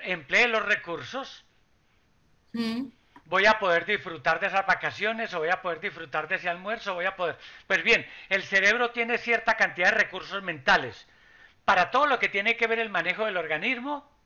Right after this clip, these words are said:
Speaker 1: y el manejo de las emociones. Depende de cómo gastes todos esos recursos mentales, te va a quedar disponible algo para la salud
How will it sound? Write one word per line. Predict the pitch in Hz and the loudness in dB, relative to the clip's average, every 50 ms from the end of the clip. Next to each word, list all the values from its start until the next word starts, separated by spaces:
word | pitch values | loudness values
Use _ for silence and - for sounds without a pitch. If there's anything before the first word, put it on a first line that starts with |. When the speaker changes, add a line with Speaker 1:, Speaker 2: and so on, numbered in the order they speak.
| _ _ - - - - | _ _ -20 -20 -20 -8
Speaker 1:
y | - 196 | -2 0
el | 196 185 | 0 2
manejo | 180 175 165 170 185 180 185 214 | 2 2 2 2 2 0 2 2
de | 214 190 | 0 2
las | 180 170 170 175 | 2 0 -2 -4
emociones. | 170 160 156 131 196 214 196 160 131 - - - - _ _ _ _ _ _ _ _ _ _ _ _ _ _ _ _ _ _ _ _ _ _ _ _ _ - - - _ | -6 -6 -8 -6 -4 -2 -2 -2 -4 -10 -14 -16 -20 _ _ _ _ _ _ _ _ _ _ _ _ _ _ _ _ _ _ _ _ _ _ _ _ _ -20 -20 -20 _
Depende | - 180 196 190 - - 247 262 247 233 - 160 127 - - - - - _ | 0 4 4 4 4 4 4 4 4 2 -2 -4 -4 -4 -6 -20 -20 -20 _
de | - 175 170 170 | -2 -2 -2 0
cómo | 175 175 180 226 240 | 0 -2 0 2 2
gastes | 226 233 220 - - 233 208 - | 4 4 4 2 0 -4 -6 -4
todos | - 220 208 | -4 -2 0
esos | 226 220 185 | 0 0 -2
recursos | 185 - - 196 - 202 226 | -2 -6 -8 -10 -8 -8 -8
mentales, | 233 240 226 - 208 175 160 175 226 220 - - - _ _ _ - - - - _ _ _ | -8 -8 -4 0 2 2 2 0 -2 -6 -8 -10 -20 _ _ _ -20 -20 -20 -20 _ _ _
te | - 170 | 0 2
va | 156 160 170 | 4 4 4
a | 180 | 4
quedar | - 226 220 214 196 170 143 117 - - - _ _ _ _ _ _ _ _ _ _ _ _ _ _ _ _ - | 4 4 6 6 6 6 6 4 0 -12 -20 _ _ _ _ _ _ _ _ _ _ _ _ _ _ _ _ -8
disponible | 190 190 - - 180 165 160 175 196 208 226 233 233 | -6 -6 -6 -6 -6 -6 -4 -4 -4 -2 2 6 6
algo | 226 233 233 240 226 | 6 6 4 2 2
para | 220 202 180 175 | 2 4 4 4
la | 175 170 156 | 2 2 0
salud | 160 160 170 262 330 320 | 0 0 0 0 0 -2